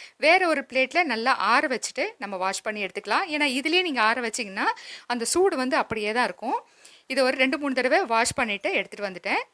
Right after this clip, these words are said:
ஒரு கப்பு பாசிப்பருப்புக்கு மூணு கப் அளவுக்கு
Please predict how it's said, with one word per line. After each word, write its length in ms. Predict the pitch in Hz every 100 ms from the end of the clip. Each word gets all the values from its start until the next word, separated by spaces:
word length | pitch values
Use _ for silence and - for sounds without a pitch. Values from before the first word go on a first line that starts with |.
| 247
ஒரு 120 | 339 381
கப்பு 240 | 339 - 427 -
பாசிப்பருப்புக்கு 680 | 226 226 - 214 196 185 285 466 - - - - 330
மூணு 200 | 427 403 254
கப் 160 | 240 220
அளவுக்கு 380 | 180 170 294